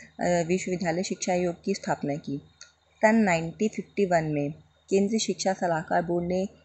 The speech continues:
स्थिति को गंभीर बताते हुए पुनः एक बार माध्यमिक शिक्षा संबंधी आयोग की आवश्यकता को दोहराया। उसके बाद दोबारा नाइनटीन फिफ्टी एट में, पहले तो उन्होंने नाइनटीन फ़ोर्टी एट में किया कि हाँ हमें ज़रूरत है, but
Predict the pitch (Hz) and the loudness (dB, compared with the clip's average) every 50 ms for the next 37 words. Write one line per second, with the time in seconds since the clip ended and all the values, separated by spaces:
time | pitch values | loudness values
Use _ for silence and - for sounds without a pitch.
0 | _ _ - 185 - - 196 - - 202 - - 214 202 175 175 165 160 156 185 | _ _ -14 -14 -12 -12 -10 -8 -8 -4 0 2 2 2 2 2 0 0 0 0
1 | 175 185 180 170 165 - - 151 143 - - 165 190 185 151 143 147 147 - - | 0 0 0 -2 -2 -2 -2 -2 -2 -2 -4 -4 -4 -4 -4 -2 -2 -4 -4 -8
2 | - - - _ _ _ - 208 208 214 220 240 240 - - - 180 175 165 151 | -14 -20 -20 _ _ _ 0 2 4 4 4 4 2 0 -2 0 0 0 0 0
3 | - 151 143 139 143 160 - - - 175 156 147 151 - 175 185 202 - - 214 | 0 0 2 2 0 -2 -4 -8 -4 -2 -2 -2 0 0 0 0 0 -2 -4 -8
4 | - - - 196 185 - 175 165 156 160 160 160 165 196 - - - 156 156 165 | -8 -4 -2 -4 -2 -2 -2 -4 -2 -4 -4 -2 -2 -2 -2 -2 -2 -2 -2 -2
5 | 165 170 - - 196 180 165 170 - - - - - 170 170 - - 175 180 160 | -4 -6 -4 -4 -2 -2 -2 -2 -4 -8 -10 -6 -4 -4 -2 -2 -2 -2 0 0
6 | 151 170 160 139 135 135 139 151 - - - _ - - - - _ _ _ _ | 0 0 0 0 0 0 -2 -4 -8 -12 -20 _ -20 -20 -20 -20 _ _ _ _
7 | _ _ - 202 - - 226 220 190 190 190 190 185 170 165 175 160 160 156 156 | _ _ -10 -10 -6 -4 -4 -2 0 0 0 0 0 0 0 0 2 4 4 4
8 | 151 165 180 196 190 165 165 165 151 - 190 - 175 - - - 170 165 160 - | 4 2 2 0 0 0 -2 -2 -4 -6 -6 -6 -8 -8 -8 -6 -6 -6 -6 -6
9 | - 165 160 170 170 165 165 170 - 185 180 180 180 180 170 165 165 165 185 - | -6 -6 -2 0 0 0 0 -2 -2 -4 -4 -2 -2 -4 -4 -4 -4 -6 -6 -6
10 | - 175 170 - 180 175 170 - 180 180 175 - 175 170 165 165 165 - 180 180 | -6 -6 -4 -2 -2 -2 -4 -4 -6 -8 -6 -6 -4 -2 -2 -2 -2 -4 -4 -4
11 | 196 190 175 170 180 202 202 190 175 175 175 165 160 156 165 165 - - - 165 | -4 -4 -4 -4 -4 -4 -4 -4 -6 -6 -4 -4 -4 -2 -4 -4 -4 -6 -6 -6
12 | 147 147 156 - - - - _ - - 196 | -6 -6 -8 -12 -20 -20 -20 _ -4 -4 -4